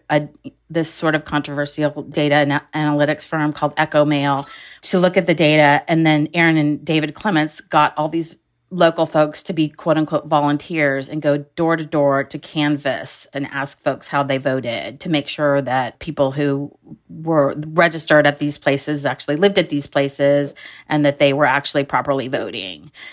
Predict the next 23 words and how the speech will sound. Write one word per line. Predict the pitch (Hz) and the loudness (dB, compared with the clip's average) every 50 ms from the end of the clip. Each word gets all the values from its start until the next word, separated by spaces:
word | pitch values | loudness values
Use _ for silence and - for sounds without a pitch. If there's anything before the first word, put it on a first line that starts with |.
| - _ _ | -20 _ _
And | 180 175 160 156 151 147 147 147 | 0 2 2 4 2 2 0 -2
of | - 147 - | -4 -8 -4
course, | - 170 143 147 - | -2 0 0 2 2
that | 160 - - | 2 2 2
raised | 151 143 147 147 - | 0 0 -2 -2 -2
a | 156 | -4
firestorm | - - 143 139 131 143 143 - - - 147 139 135 139 139 139 139 131 131 - | -2 0 0 2 2 2 0 0 -2 -2 -2 -2 0 0 0 -2 -2 -4 -4 -4
in | 151 151 143 | -2 0 0
Otero | 139 143 143 - 139 135 131 135 143 | 0 0 -2 -2 -2 -2 -2 -2 -2
County. | - - 226 226 220 220 220 208 208 202 190 185 180 165 - | -2 0 2 2 4 4 4 4 4 4 2 2 0 -2 -6
The | 160 160 170 156 151 147 - | -4 0 0 0 2 0 2
audit, | 147 156 156 151 151 143 - - | 2 4 4 4 2 0 -2 -4
uh, | 151 - - _ _ - | -6 -6 -8 _ _ -8
ultimately | 143 165 160 156 170 156 151 143 - 151 147 | -6 -6 -4 -4 -2 -2 -2 -2 -2 -4 -6
fell | - - - - - - 151 143 139 | -6 -8 -16 -4 0 2 4 4 4
apart. | 139 139 - - - 208 202 190 185 180 170 165 - - _ _ _ - - - _ _ _ _ - | 0 -2 -4 0 2 4 6 6 6 6 4 2 0 -4 _ _ _ -20 -20 -20 _ _ _ _ -2
Um, | 165 160 151 151 151 147 147 - | 0 0 0 0 0 -4 -4 -4
Echo | 165 160 - 151 151 151 | -6 -6 -6 -6 -6 -4
Mail | 151 147 143 143 | -2 -2 -2 -2
withdrew | 139 143 143 - - 190 180 175 175 170 165 165 165 156 | -4 -6 -6 -4 -2 0 2 4 4 4 4 4 4 2
and | 143 139 147 | 2 0 -2
refunded | 151 147 - - 151 151 151 147 147 - _ - | -4 -6 -6 -4 -2 -2 -2 -2 -4 -6 _ -14
its | 151 147 - | -14 -14 -14